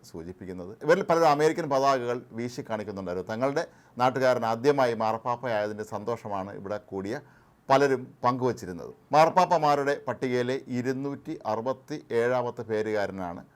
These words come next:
പുതിയ മാർപ്പാപ്പ. ഇറ്റാലിയൻ ഭാഷയിലാണ് അദ്ദേഹം ആദ്യം സംസാരിച്ചു തുടങ്ങിയത്. പിന്നീട് അദ്ദേഹം സംസാരം സ്പാനിഷ് ഭാഷയിലേക്ക് മാറ്റുകയും ചെയ്തു.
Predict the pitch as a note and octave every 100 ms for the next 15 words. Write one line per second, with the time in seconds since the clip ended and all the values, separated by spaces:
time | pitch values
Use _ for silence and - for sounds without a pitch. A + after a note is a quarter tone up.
0 | _ _ _ _ B2+ A#2+ A2 F#2 - -
1 | G2+ D#2+ C2 - - _ _ _ _ _
2 | D3+ F#3 F3+ E3+ D3 C#3+ C#3 B2+ A#2+ A#2+
3 | A2+ A2+ A2+ A2+ G#2 G#2 A2+ A2+ G#2+ F#2+
4 | F#2+ G#2 - B2 B2 A2+ - - _ -
5 | A2 G#2 G2+ G2+ G2+ F#2+ G2+ - - A2
6 | G#2+ A#2+ B2 - - F#2+ F2+ F2 F2+ -
7 | - _ _ - D3+ C3+ B2+ G2 F2 -